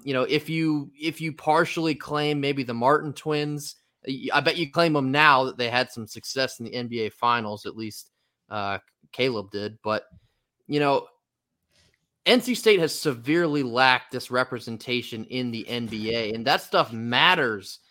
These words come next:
in recruiting. It matters so much. And so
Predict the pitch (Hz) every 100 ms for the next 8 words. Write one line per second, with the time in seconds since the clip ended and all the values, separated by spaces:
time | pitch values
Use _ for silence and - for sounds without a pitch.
0 | _ _ 139 123 117 - 127 113 101 101
1 | 123 131 123 127 143 156 110 95 - -
2 | 151 170 147 120 117 - - - _ _
3 | _ _ 139 131 - 147 139 131